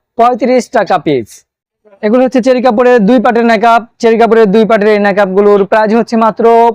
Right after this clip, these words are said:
পঁচাত্তর টাকা পিস। এগুলো হচ্ছে চেরি কাপড়ের তিন পাটের নেকআপ, তিনটি পাট রয়েছে এটির মধ্যে, সম্পূর্ণটাই চেরি কাপড়ের মধ্যে করা। এটার প্রাইস হচ্ছে মাত্র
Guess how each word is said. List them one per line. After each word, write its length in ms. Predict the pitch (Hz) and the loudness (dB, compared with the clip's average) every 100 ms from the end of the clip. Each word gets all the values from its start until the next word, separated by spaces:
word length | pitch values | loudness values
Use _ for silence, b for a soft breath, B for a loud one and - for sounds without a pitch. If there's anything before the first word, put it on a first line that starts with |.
| - | -2
পঁচাত্তর 580 | 240 226 247 202 254 196 | -2 0 -2 -2 -2 -2
টাকা 240 | 214 180 | -2 -4
পিস। 440 | 156 123 98 - _ _ _ 185 | -6 -8 -8 -20 _ _ _ -4
এগুলো 220 | 208 220 | -2 -2
হচ্ছে 360 | 214 214 226 220 | -4 -2 -2 0
চেরি 200 | 240 214 | -2 0
কাপড়ের 480 | 220 180 208 208 190 - | -2 -2 0 0 -2 -2
তিন 240 | 247 247 214 | 0 0 0
পাটের 380 | 170 156 147 | -2 -2 -4
নেকআপ, 300 | 139 135 233 - _ - | -4 -4 -4 -6 _ -4
তিনটি 280 | 240 226 220 | 0 0 0
পাট 180 | 151 139 | -4 -2
রয়েছে 260 | 143 139 170 | -4 -4 -4
এটির 160 | 156 | -2
মধ্যে, 300 | 175 170 311 - _ _ | -2 -2 -4 -6 _ _
সম্পূর্ণটাই 560 | - 214 226 208 196 170 | -6 -4 -2 -2 0 0
চেরি 200 | 175 156 | 0 -2
কাপড়ের 260 | 151 156 | -2 0
মধ্যে 200 | 151 147 | -2 -2
করা। 260 | 160 190 254 | -2 -2 -2
এটার 180 | 208 196 | -2 0
প্রাইস 220 | 202 196 | 0 0
হচ্ছে 200 | 208 214 | -2 -2
মাত্র 520 | 202 - 196 214 220 | -2 -2 -2 0 -2